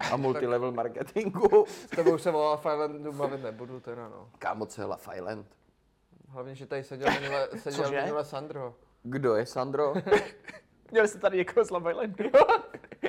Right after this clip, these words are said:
Speaker 1: Koho?
Speaker 2: Nikoho.
Speaker 1: Já nevím, kámo, já
Speaker 3: Byla,
Speaker 1: nevím, co
Speaker 3: byla v Love Islandu Naomi Adachi?
Speaker 2: Jo.
Speaker 3: Jo, tak já znám Naomi Adachi, ale ne z Love Islandu. Já jsem ji znal předtím ještě.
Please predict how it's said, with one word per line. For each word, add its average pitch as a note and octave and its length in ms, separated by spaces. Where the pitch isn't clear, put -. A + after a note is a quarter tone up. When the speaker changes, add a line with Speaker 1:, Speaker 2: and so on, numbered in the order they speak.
Speaker 1:
Koho? A#2+ 420
Speaker 2:
Nikoho. C#3 320
Speaker 1:
Já G#2+ 160
nevím, A2 420
kámo, F#2+ 320
já F2+ 60
Speaker 3:
Byla, F#3+ 180
Speaker 1:
nevím, G#3+ 100
co F3+ 40
Speaker 3:
byla F#3 200
v E3+ 80
Love E3+ 300
Islandu E3 640
Naomi D3+ 400
Adachi? D3+ 500
Speaker 2:
Jo. C#3 300
Speaker 3:
Jo, E3 280
tak D3+ 160
já D#3+ 180
znám E3 200
Naomi D3 280
Adachi, B2 380
ale D#3 180
ne D3+ 160
z - 20
Love C3 220
Islandu. B2 420
Já D3 80
jsem E3+ 140
ji D#3 80
znal D3 160
předtím A2 340
ještě. - 240